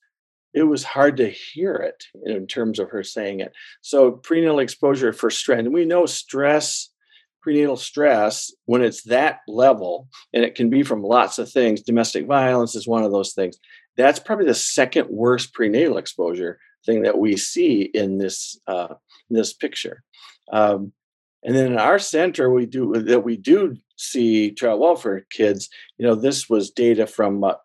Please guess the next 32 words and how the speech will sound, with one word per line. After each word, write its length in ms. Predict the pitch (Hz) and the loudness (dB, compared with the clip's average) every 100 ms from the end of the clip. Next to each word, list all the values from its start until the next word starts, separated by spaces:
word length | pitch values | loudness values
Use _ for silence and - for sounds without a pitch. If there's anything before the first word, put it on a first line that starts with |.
| _ - | _ -2
eight 200 | 117 - | 0 0
years 300 | 120 165 131 | 2 2 0
ago, 200 | 101 95 | 0 -2
thirty-eight 520 | - 147 139 113 - | 0 0 2 2 0
percent 280 | - - 107 | -6 -4 -2
of 100 | 95 | 0
those 200 | 92 - | -2 -6
kids, 380 | - 95 85 - _ _ _ _ - | -4 -4 -6 -18 _ _ _ _ -8
and 100 | 107 | -4
there 80 | 104 | -2
was 200 | 98 - | -4 -4
lots 360 | 98 143 135 | 0 2 0
of 80 | 85 | -6
them, 140 | - - | -8 2
fifteen 380 | 123 - 113 | 2 2 -4
hundred, 420 | 98 110 110 85 - _ _ | -4 -6 -6 -8 -12 _ _
had, 420 | 110 110 107 98 | 0 2 0 -2
uh, 160 | 101 95 90 _ - | -4 -4 -8 _ -4
diagnosed 960 | 117 127 120 117 123 120 - - - | 0 2 0 0 0 0 -2 -10 -12
fetal 360 | - 127 117 - | -4 0 2 2
alcohol 400 | 98 101 101 95 | 0 0 0 0
syndrome 480 | - 95 98 95 92 | -4 -8 -6 -6 -6
or 80 | |
one 200 | 95 101 | -6 -6
of 180 | 101 - | -6 -6
those, 540 | 78 78 85 - - 82 | -4 -4 -4 -8 -8 -8
uh, 240 | 82 85 82 | -6 -6 -6
diagnoses. 720 | 85 87 90 92 - 85 - - - - - _ - | -4 -2 -4 -8 -8 -10 -12 -18 -20 -20 -20 _ -4
Um, 460 | 110 104 98 95 - _ _ _ _ _ _ _ _ 120 | 0 2 0 -4 -14 _ _ _ _ _ _ _ _ -10
this 120 | 113 | -6
is 120 | - | -8
crazy. 580 | - 127 117 92 82 | -2 2 2 0 -8